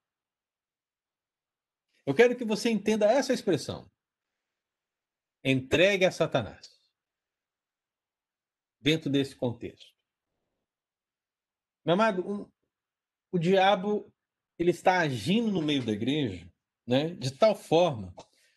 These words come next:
que ele vai nos levar justamente a isso. Se nós focarmos no jovem, o incestuoso, a gente vai perceber nitidamente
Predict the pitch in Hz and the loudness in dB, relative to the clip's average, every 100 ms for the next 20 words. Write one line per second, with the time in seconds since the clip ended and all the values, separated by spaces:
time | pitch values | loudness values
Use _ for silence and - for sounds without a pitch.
0 | _ _ 175 175 196 185 180 151 170 170 | _ _ 2 2 0 2 0 4 4 4
1 | 175 - 185 180 180 190 104 76 - - | -2 -2 -2 -2 0 -2 -2 -10 -20 -20
2 | _ _ _ _ _ _ _ _ _ _ | _ _ _ _ _ _ _ _ _ _
3 | - 175 196 220 - - - - - - | -4 0 0 0 -2 -8 -10 -14 0 0
4 | 170 - 190 160 151 117 - - - _ | 4 4 4 2 -4 -4 -8 -16 -18 _
5 | _ _ 156 127 139 160 190 214 190 _ | _ _ -4 2 4 4 0 -2 -6 _
6 | _ _ _ _ _ _ _ _ _ _ | _ _ _ _ _ _ _ _ _ _
7 | _ _ _ _ _ _ _ - 143 147 | _ _ _ _ _ _ _ -2 0 0
8 | 170 - - 143 139 170 185 190 202 - | -4 -4 -2 0 2 2 0 -2 -4 -10
9 | _ _ _ _ _ _ _ _ _ 107 | _ _ _ _ _ _ _ _ _ -4
10 | 113 165 185 185 180 165 165 127 123 110 | -2 0 0 2 -2 0 -4 0 0 -2
11 | - _ _ _ 160 208 190 220 156 156 | -8 _ _ _ -4 -4 0 0 2 -2
12 | 165 214 196 | -2 -6 -6